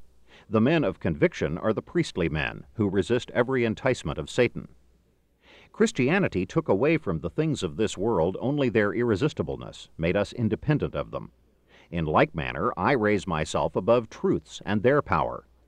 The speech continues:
As I am supersensual, so I am supertrue. Before me, truths are as common and as indifferent as things. They do not carry me away, and do not inspire me with enthusiasm.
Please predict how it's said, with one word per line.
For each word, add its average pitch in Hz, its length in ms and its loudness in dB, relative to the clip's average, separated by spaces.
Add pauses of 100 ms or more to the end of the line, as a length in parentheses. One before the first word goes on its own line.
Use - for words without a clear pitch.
(220)
As 87 200 -2
I 92 180 2
am 78 160 2
supersensual, 123 920 -2
so 117 220 2
I 123 140 0
am 120 140 -2
supertrue. 135 800 -2 (540)
Before 131 440 2
me, 117 420 2 (180)
truths - 400 0
are 90 200 0
as 85 140 -2
common 127 420 0
and 90 200 -2
as 92 180 0
indifferent 123 480 0
as 113 200 -4
things. 101 540 -4 (200)
They 117 100 8
do 170 120 4
not 180 220 2
carry 101 300 2
me 78 160 0
away, 67 440 -2 (140)
and 98 140 -4
do 110 100 0
not 135 220 2
inspire 117 460 2
me 120 100 2
with 117 160 -2
enthusiasm. 98 760 -2